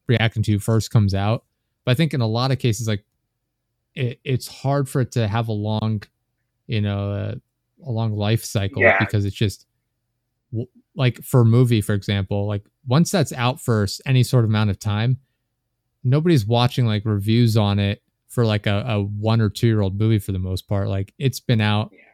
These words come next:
Speaker 1: They've either seen it or they've decided that they wanna see it. And, you know, it,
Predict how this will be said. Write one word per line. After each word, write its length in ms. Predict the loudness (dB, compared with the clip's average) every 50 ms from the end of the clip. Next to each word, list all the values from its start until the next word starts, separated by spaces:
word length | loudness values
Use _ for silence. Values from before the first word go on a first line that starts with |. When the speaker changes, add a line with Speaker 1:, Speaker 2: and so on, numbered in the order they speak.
| _
Speaker 1:
They've 180 | 2 2 4 4
either 200 | 4 2 2 0
seen 340 | -2 -2 -2 0 0 2 2
it 160 | 0 0 -2
or 240 | -2 -2 0 0 0
they've 320 | 0 0 0 0 0 -2
decided 400 | -2 -4 0 0 0 0 0 0
that 100 | -2 -2
they 100 | 0 0
wanna 260 | 0 2 2 0 0 -2
see 180 | -2 -2 -2 -2
it. 180 | -2 -4 -4 -2
And, 280 | -2 0 0 0 -2 -6 _ _ _ _ _ _ _ _ _ _ _ _ _ _ _ _
you 120 | -6 -4 -4
know, 80 | -2
it, 240 | -2 -2 -4 -6 -8